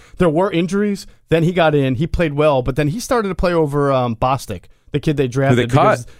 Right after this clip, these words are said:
Speaker 1: yeah, they, and they just
Speaker 2: They
Speaker 1: thought he was
Speaker 2: signed him.
Speaker 1: better.
Speaker 2: They, they just cut
Speaker 1: So
Speaker 2: Bostic,
Speaker 1: that,
Speaker 2: yeah.
Speaker 1: that's, that's two forces going on. One kid who's just not
Speaker 2: Yeah.
Speaker 1: playing well, but then another case where, well, he played better, so they liked him.
Speaker 2: Yep.
Speaker 1: Uh, it's an, it'll be an interesting case, but I do think that there's something to the fact of maybe keeping more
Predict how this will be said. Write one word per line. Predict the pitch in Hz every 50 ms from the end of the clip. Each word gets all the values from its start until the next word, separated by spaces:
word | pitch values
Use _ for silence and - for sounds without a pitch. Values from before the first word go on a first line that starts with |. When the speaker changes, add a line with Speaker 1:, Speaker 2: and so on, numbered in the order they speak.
| - _ -
Speaker 1:
yeah, | 160 170 151 113 101 - -
they, | 151 160
and | 147 147 156
they | 160 165
just | 151 160 147 - -
Speaker 2:
They | 156
Speaker 1:
thought | 156 160
he | 156
was | 151 151
Speaker 2:
signed | 147 135
him. | -
Speaker 1:
better. | - - 107 98
Speaker 2:
They, | 110 107 107 104
they | 95 113
just | 104 - -
cut | 127 107 - - _ -
Speaker 1:
So | - 190 185
Speaker 2:
Bostic, | 151
Speaker 1:
that, | 180 190 180
Speaker 2:
yeah. | 185
Speaker 1:
that's, | 208 214 - -
that's | 208 190 208 202 - -
two | - - 226 190
forces | - - 208 196 165 - 170
going | 160 175 170 165
on. | 151 120 120 135
One | 151 165 185 196 190
kid | 160 - - 190 185 180 165
who's | 151 165 160
just | 139 151 - -
not | 151 143 147 135
Speaker 2:
Yeah. | 127
Speaker 1:
playing | 151 147 139 135 131
well, | 131 143 135 117 107 113 - - - - -
but | - 151 -
then | 160 151 147 147
another | 147 147 156 160 170 160
case | - 156 151 147 - -
where, | 143 139 139
well, | 127 123 127 123
he | 135 139
played | 120 - 147 147 147 139
better, | 214 - - - - - _ _
so | - - 139
they | 127 131 131
liked | 131 143 - - -
him. | 113 95 90 - - _ -
Speaker 2:
Yep. | 101 117 - _ _ _ _ _ _ _ _ _ _ -
Speaker 1:
Uh, | 147 147 151 - -
it's | 196 - 226
an, | 240
it'll | 254 269 262 277
be | 247 262 277
an | 254
interesting | 247 - - - - 214 -
case, | - 196 180 - -
but | 180 170
I | 165
do | 143 - 254
think | 220 277 208 180
that | 190
there's | 175 185 160
something | - - 190 180 - 214 190
to | 147 160
the | 151
fact | 131 - - 160 147 160 156 - -
of | 160 143 127
maybe | 143 151 156 160 160 160 147
keeping | - - - 180 170 - 160 143 139 131
more | 123 123 127 143 165 180 185